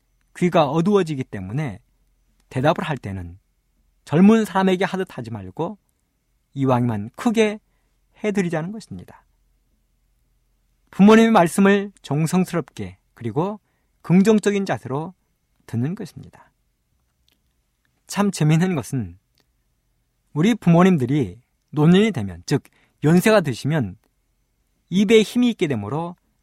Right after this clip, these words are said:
잔소리가 많아진다는 것입니다. 그럴지라도 잔소리를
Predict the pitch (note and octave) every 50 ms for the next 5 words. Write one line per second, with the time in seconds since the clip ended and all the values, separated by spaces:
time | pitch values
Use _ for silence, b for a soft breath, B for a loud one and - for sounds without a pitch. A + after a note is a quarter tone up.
0 | _ _ - - - C3+ D3 D3+ D3+ C#3+ C3 B2 C3 C#3 B2 A2+ A2 A2+ B2+ C3+
1 | D#3+ E3 E3+ F#3+ G#3+ G#3+ F3 - - G#2+ F#2+ F#2 - - - _ _ _ _ _
2 | _ _ _ _ _ _ _ _ - - D3+ D#3+ F3 - - A#3 F#3 A#2 F#2 A2
3 | C3+ F#3+ B3 B3 _ _ _ _ _ _ _ _ _ _ _ _ - - D3+ D#3+
4 | F3+ F#3+ B3 B3 A3+ D#3 B2 C#3 D#3 A#2 F2+